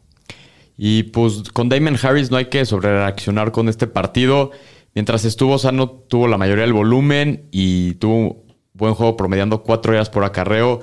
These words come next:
Tuvo cincuenta y cuatro yardas y un touchdown y, pues, con su reporte médico parece que todo está bien. Esperemos que así sea.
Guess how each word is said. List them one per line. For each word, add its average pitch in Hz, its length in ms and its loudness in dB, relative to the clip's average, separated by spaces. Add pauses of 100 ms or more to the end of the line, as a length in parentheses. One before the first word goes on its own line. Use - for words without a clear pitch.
(440)
Tuvo 113 160 0
cincuenta 101 360 -2
y 104 40 0
cuatro 120 240 0
yardas 117 180 0
y 113 60 2
un 110 80 0
touchdown 127 580 -2
y, 92 220 0
pues, 95 320 -8
con 101 240 -2
su 95 100 -4
reporte 104 440 -2
médico 127 360 0
parece 107 260 -2
que - 60 -14
todo 104 160 -2
está 101 200 -4
bien. 131 340 0
Esperemos 101 480 -2
que - 80 -6
así 87 160 -4
sea. 120 400 -2